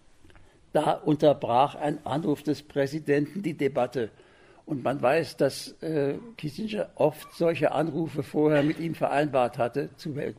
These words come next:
ganz bestimmten Zwecken. Und Kissinger verschwand für fünfzehn Minuten aus dem Zimmer. Bei seiner Rückkehr fragte er, was er denn für Fehler mach-, gemacht hätte. Schelling antwortete,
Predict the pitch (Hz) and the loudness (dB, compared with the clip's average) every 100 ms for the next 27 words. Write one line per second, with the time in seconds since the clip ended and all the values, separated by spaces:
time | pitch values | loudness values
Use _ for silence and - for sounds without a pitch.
0 | - - 131 - 113 135 113 135 - 123 | -6 -2 -2 -4 -6 -6 -4 -8 -6 -8
1 | - 104 - _ - _ _ _ - _ | -6 -12 -12 _ -20 _ _ _ -20 _
2 | 156 160 180 170 185 165 170 156 160 - | -2 0 0 0 0 4 2 4 2 2
3 | - 156 156 151 - 160 156 147 143 143 | 4 2 2 -4 2 2 2 2 4 4
4 | 165 160 143 143 - 131 - 185 131 101 | 2 0 0 -2 0 -4 -2 -6 -4 -6
5 | _ _ _ _ _ _ _ _ - 147 | _ _ _ _ _ _ _ _ -2 2
6 | 160 180 147 151 180 185 180 180 175 147 | 2 4 6 6 4 4 6 6 4 2
7 | 151 170 175 156 170 180 - _ _ _ | 2 2 0 4 4 2 -4 _ _ _
8 | _ _ - 151 156 156 151 156 156 104 | _ _ 0 0 2 2 4 2 2 -6
9 | - 170 160 - - _ - 123 - - | 0 2 4 2 -2 _ -6 -6 -6 -14
10 | 147 - 135 113 - 135 123 87 - _ | -6 0 2 0 -2 -6 -6 -10 -12 _
11 | _ _ _ _ - 147 151 151 139 151 | _ _ _ _ 0 2 6 4 4 0
12 | 143 160 165 175 175 | 2 2 4 4 2